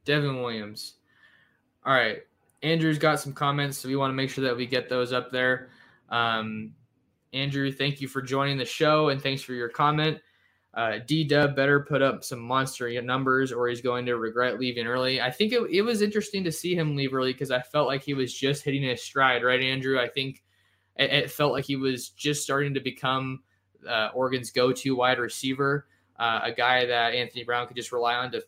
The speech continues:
you know, kinda throw it up to and, and make plays in space as well. Um, and it, he just has a really interesting story 'cause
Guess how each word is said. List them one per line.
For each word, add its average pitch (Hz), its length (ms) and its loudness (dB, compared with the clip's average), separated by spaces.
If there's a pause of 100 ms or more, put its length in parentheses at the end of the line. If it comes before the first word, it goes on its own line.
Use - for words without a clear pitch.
you 127 120 -6
know, 117 100 -6
kinda 120 220 -4
throw 127 280 0
it 123 60 4
up 127 140 -2
to 135 300 0
and, 120 120 -6
and 117 160 -8
make 120 280 -2
plays 127 300 0
in 117 120 -12
space 131 400 -2
as 110 180 -8
well. 120 460 2 (340)
Um, 107 540 -2 (280)
and 123 440 -2 (320)
it, 156 200 0 (180)
he 165 120 0
just 208 160 2
has 196 140 2
a 160 40 0
really 170 200 4
interesting 151 340 -4
story 147 420 4
'cause 120 320 0